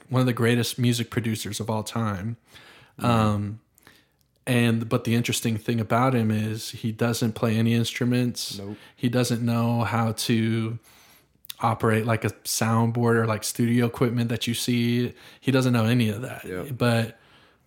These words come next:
Speaker 1: somehow he has been a part of some of the greatest, like, albums and songs of all time. And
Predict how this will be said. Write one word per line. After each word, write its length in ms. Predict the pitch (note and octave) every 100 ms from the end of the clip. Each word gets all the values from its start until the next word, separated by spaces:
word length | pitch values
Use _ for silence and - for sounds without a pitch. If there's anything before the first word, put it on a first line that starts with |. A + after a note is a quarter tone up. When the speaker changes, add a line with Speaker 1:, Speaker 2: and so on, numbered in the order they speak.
| _ _ _ _ -
Speaker 1:
somehow 540 | - C#3+ D#3+ C3 A#2+
he 280 | A#2 A#2+ A#2+
has 520 | A#2 A#2 A2+ A2 -
been 280 | - B2 C3
a 60 | G#2+
part 340 | - B2+ B2
of 100 | A2+
some 200 | - A2+
of 120 | A2
the 120 | A2+
greatest, 520 | A2 A2+ A#2 A#2 A2+ A2
like, 200 | A2 -
albums 500 | A#2 A#2 A#2+ A#2+ A#2+
and 120 | A2
songs 580 | - A2 A2 A2+ A2+ -
of 100 | A2
all 160 | A2+
time. 500 | A2 G#2+ G#2+ A2 B2
And 220 | A#2 A2